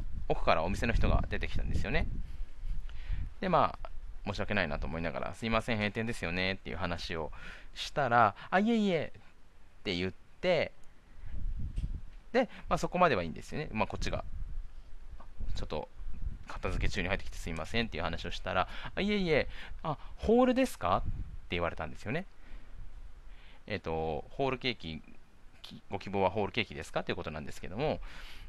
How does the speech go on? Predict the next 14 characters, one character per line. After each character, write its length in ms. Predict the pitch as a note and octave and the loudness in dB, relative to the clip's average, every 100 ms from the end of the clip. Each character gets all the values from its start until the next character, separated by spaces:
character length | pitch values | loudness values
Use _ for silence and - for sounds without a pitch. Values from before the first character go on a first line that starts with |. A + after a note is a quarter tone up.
| - - - - | -10 -12 -12 -4
え 520 | F2+ F2+ E2+ E2+ F2 | -2 0 0 0 -2
ー 60 | - | -2
と、 580 | E2+ E2+ E2 E2 D2 - - - - - - | 0 0 0 -2 -6 -6 -6 0 0 0 2
「ホ 80 | |
ー 20 | G3 | 4
ル 60 | |
で 80 | G#3 | 4
す 120 | - | 2
か？」 180 | - G#3 - | 2 2 2
と 80 | A2+ | 0
言 80 | F#2+ | 2
わ 100 | F#2 | 4
れ 120 | F2+ | 2
て、 340 | - D3 G2 | 0 2 0